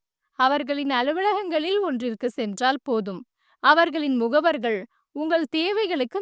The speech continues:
மிகவும் பொருத்தமான திட்டத்தை தேர்வு செய்ய உங்களுக்கு உதவுவார்கள்.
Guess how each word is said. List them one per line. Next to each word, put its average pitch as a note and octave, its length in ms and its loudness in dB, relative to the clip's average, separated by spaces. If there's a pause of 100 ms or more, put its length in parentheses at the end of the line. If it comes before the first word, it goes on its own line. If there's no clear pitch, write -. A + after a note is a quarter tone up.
மிகவும் C#4+ 460 -2
பொருத்தமான D4+ 680 0
திட்டத்தை B3 600 -4
தேர்வு C4 340 -2
செய்ய A3 480 -2 (140)
உங்களுக்கு C#4+ 540 -4
உதவுவார்கள். B3 720 0